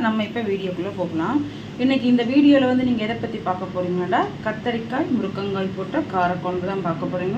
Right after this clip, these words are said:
உண்மையாவே பார்க்கும்போது எவ்வளவு அருமையா இருக்கு பாருங்க. நீங்களும் இதே போல செஞ்சு பார்த்து எப்படி இருக்குன்னு சொல்லி எனக்கு மறக்காம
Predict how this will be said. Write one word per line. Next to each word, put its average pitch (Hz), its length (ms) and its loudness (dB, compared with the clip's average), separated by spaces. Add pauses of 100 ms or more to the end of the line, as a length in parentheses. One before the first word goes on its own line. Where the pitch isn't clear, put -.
(120)
உண்மையாவே 196 400 0 (480)
பார்க்கும்போது 240 520 4 (120)
எவ்வளவு 220 260 2 (140)
அருமையா 208 340 2
இருக்கு 196 200 -4 (100)
பாருங்க. 196 420 2 (300)
நீங்களும் 233 460 4
இதே 202 220 0
போல 214 220 0 (140)
செஞ்சு 196 360 -2
பார்த்து 190 300 0 (160)
எப்படி 170 240 -2
இருக்குன்னு 190 360 -2 (100)
சொல்லி 208 200 -2 (120)
எனக்கு 175 200 -2 (140)
மறக்காம 254 560 0